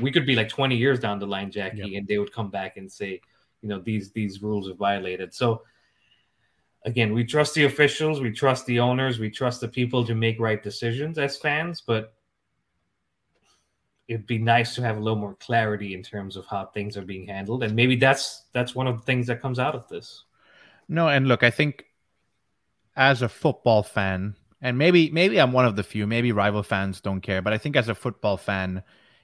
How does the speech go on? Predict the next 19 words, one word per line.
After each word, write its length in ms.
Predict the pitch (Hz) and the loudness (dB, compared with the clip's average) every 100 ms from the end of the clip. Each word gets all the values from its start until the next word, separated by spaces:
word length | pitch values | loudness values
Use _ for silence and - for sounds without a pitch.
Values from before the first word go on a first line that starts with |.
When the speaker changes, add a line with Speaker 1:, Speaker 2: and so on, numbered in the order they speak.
| - | 0
Speaker 2:
it 60 | |
would 120 | 135 120 | 0 4
be 100 | 123 | 0
a 40 | |
shame 360 | - 135 123 123 | 2 2 2 0
to 120 | 113 | -4
see 220 | - 120 | -4 -2
Manchester 460 | 104 101 - 101 104 | 0 -2 -4 -8 -8
City 340 | - 101 104 | -6 -4 -4
get 240 | 92 98 104 | -2 -4 -2
relegated. 480 | 104 104 113 117 | -2 0 0 0
And 100 | 113 | 0
I 60 | 110 | -4
think 320 | - 135 120 _ _ _ _ _ - | -4 -6 -6 _ _ _ _ _ 4
I 80 | 139 | 6
don't 240 | 170 170 | 6 4
come 220 | - 151 | 2 2
from 300 | 139 135 113 | 4 2 2
that 460 | 101 117 117 - | 2 2 2 -4